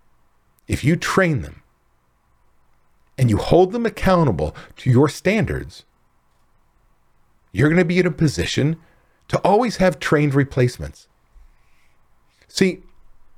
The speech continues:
ultimately, you've gotta be willing to hold people accountable. What this comes down to is you must be willing to hold people accountable. Be the coach to push somebody to strive to be greater.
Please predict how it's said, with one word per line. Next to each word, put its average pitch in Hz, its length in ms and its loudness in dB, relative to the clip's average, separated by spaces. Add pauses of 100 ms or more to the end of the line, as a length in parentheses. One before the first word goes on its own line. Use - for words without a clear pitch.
(1200)
ultimately, 156 640 0
you've 143 160 2
gotta 180 180 2
be 156 120 2
willing 165 260 4
to 139 80 2
hold 135 260 2
people 127 260 2
accountable. 117 460 2
What 175 160 2
this - 160 -4
comes 214 300 0
down 214 300 2
to 127 140 2
is 120 140 2
you 143 100 4
must 143 380 2
be 190 100 0
willing 143 300 2
to 135 80 2
hold 123 240 0
people 135 300 0
accountable. 139 580 -4 (640)
Be 208 240 4
the 262 100 0
coach - 380 -2 (320)
to 175 100 4
push 185 260 2
somebody 147 320 2
to 123 120 0
strive 123 440 0
to 120 80 0
be 110 120 2
greater. 90 500 -2